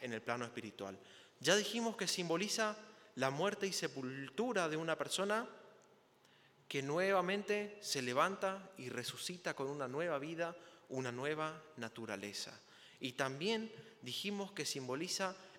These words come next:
el lavamiento de los pecados, el lavamiento que se produce por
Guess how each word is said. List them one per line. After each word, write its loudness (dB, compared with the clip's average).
el -2
lavamiento -2
de -2
los -4
pecados, -8
el -2
lavamiento -2
que -8
se -8
produce -6
por -4